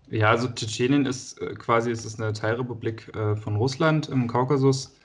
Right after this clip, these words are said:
nördlich von Georgien. Ähm, und das ist ganz speziell, weil es, ähm, eine sehr, ähm, muslimisch, äh,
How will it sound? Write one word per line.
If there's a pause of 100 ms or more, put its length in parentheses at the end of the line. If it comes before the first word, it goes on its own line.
(320)
nördlich
von
Georgien.
Ähm,
und
das
ist (440)
ganz
speziell,
weil
es,
ähm, (420)
eine
sehr,
ähm,
muslimisch,
äh,